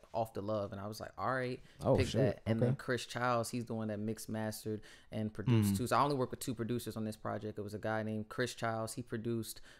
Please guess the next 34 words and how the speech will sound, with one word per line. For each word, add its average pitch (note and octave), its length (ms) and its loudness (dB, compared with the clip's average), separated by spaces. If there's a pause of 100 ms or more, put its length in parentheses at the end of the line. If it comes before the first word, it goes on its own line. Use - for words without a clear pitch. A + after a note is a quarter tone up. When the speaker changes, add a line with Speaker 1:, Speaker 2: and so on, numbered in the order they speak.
Speaker 1:
Mentally B2 420 0
Ill. A2+ 300 2
He A#2+ 100 -6
produced A2+ 380 -6
Fuck A2+ 180 -4
Your A#2+ 80 -4
Feelings, A#2 300 -4
Kill A2+ 280 -2
Taz, A2 600 -4 (400)
uh, G#2+ 140 2
Snatch A#2+ 380 0
Your A#2 60 -4
Soul A#2 320 0
featuring A#2+ 360 -4
Vintage. A2+ 400 -2
Shout A#2 240 -4
out A#2+ 140 -2
to A#2+ 80 -2
Vintage. A2 560 -4
And A2 160 -6
he A2+ 100 -6
produced, G#2+ 1040 -6
um, G2+ 560 -6 (1120)
what A#2+ 100 -4
am A2 120 0
I - 20 -4
missing? G#2 500 -6
That A2 100 -4
was G#2+ 100 -12
four. A#2 240 0 (200)
Oh, B2+ 120 6
and B2 120 4
then, A#2+ 140 0 (140)
uh, A2+ 320 0